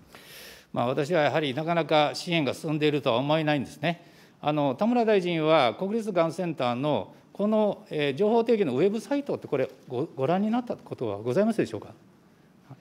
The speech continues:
あの、まあ、大臣も見ておられるということですので、まあ、内容については、まあ、かなりですね、私が、私の目で見てもですね、まあ、かなり情報が古い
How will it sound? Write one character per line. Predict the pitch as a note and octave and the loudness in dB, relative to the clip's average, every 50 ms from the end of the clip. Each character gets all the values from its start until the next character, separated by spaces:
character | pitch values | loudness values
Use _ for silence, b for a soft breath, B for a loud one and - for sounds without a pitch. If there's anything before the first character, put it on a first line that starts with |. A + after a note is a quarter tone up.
| B B B B B B B B B B | B B B B B B B B B B
あ | _ - D#3 | _ -2 0
の、 | E3 D#3+ D#3 D#3 D3+ C#3+ C#3+ C#3+ C#3 C#3 C3+ C3 B2+ - | 2 2 4 4 4 4 4 4 4 4 2 2 0 0
ま | D#3 E3+ | 0 0
あ、 | C3+ A2 - - | 0 0 -2 0
大 | D#3 D#3+ E3+ | 2 2 2
臣 | D#3 D3+ C#3+ | 2 0 -2
も | C3 | 0
見 | C#3 D3 | -2 0
て | C#3 D#3 C#3+ | 2 2 2
お | C#3+ C#3+ | 4 4
ら | D3 C#3+ C#3+ | 4 4 2
れ | C#3+ | 2
る | C3+ C#3+ | 0 -2
と | B2+ C3+ | -2 -2
い | B2 | -2
う | |
こ | A#2+ B2 | -2 -2
と | A#2 A#2+ | -2 -2
で | A2 G#2+ | -2 -2
す | G2+ - | -4 -4
の | B2 G#2+ G#2+ | -6 -6 -2
で、 | G2+ C#3+ C3 G#2+ F2 B B B B B B _ | 0 2 2 2 2 B B B B B B _
ま | B2+ | -4
あ、 | |
内 | C3 C#3+ D#3 E3+ E3 | 0 2 2 2 2
容 | E3+ E3+ | 0 0
に | E3+ E3 D#3+ D3+ | 0 -2 -4 -4
つ | - F3+ | -4 -4
い | D#3+ C#3+ | -4 -4
て | A#2+ B2+ A#2+ | -2 -2 0
は、 | B2+ C#3+ D3 C3 G#2 F#2 - - | 2 4 4 4 4 2 -2 -6
ま | B2 A#2+ | -8 -8
あ、 | G#2 | -8
か | - - F#3 | -6 -2 0
な | G3 A#3 C4 | 2 2 2
り | B3 A3 | 2 0
で | B2+ G#2 | -2 -2
す | - | -2
ね、 | A#2+ A#2 G#2+ | -2 -2 0
私 | A2+ D#3 F3+ A3+ G#3 - A3+ G#3+ G#3 G#3 G3+ G3+ G3 | -2 2 2 2 0 2 0 0 2 2 2 2 2
が、 | G3+ F#3+ F#3 F3 F3+ F3+ - - - - | 4 2 2 2 -2 -6 -8 -12 -10 -4
私 | F3+ G#3 - A#3 - - | -2 -2 -2 -2 -2 -2
の | A#3+ A3+ | -2 0
目 | F#3 G3+ B3+ C#4 | 2 2 2 2
で | A#3 D3 | 2 0
見 | B2+ D3+ | 0 0
て | D#3 B3 | 0 0
も | C4 G#3+ B2 | 0 0 -4
で | - | -6
す | - | -8
ね、 | A#2+ B2+ F3 F#3 B B B B B B B B B B | -4 -4 -4 -4 B B B B B B B B B B
ま | _ C#3+ | _ -10
あ、 | C#3 | -2
か | - G#3 | -2 0
な | A3+ C4 | 2 2
り | C4 G3 | 2 2
情 | D#3 D#3 F#3+ G3 | 2 4 4 4
報 | G3 G#3 | 4 4
が | F#3+ F#3 | 4 4
古 | E3+ - D3+ D3 D3+ F3 | 2 0 0 2 2 2
い | D#3+ A2+ - - - | 2 2 -2 -6 -16